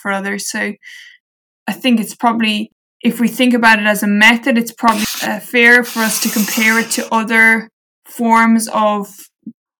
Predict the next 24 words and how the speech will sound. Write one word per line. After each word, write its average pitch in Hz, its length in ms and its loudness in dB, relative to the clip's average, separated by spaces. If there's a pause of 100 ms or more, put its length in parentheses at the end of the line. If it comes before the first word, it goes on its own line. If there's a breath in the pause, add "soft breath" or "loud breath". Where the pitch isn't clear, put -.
(280)
data 220 260 2
capture, 226 800 2 (260)
uh, 214 140 -4
soon 240 380 2
after 233 440 4
or 226 140 0
during 240 420 2
activities. 247 800 0 (480 loud breath)
So - 160 -4
let's 220 280 2
say, 220 320 0 (180)
is 226 220 -2
the 233 120 0
event-focused 214 640 0
interview 226 380 0
gonna 208 400 -2
offer 214 320 2
you 208 140 -4
something 214 360 -4
alternative 208 720 -2 (160)
to 208 280 -4
a 208 60 -6
post-event 208 680 -4
questionnaire 233 840 0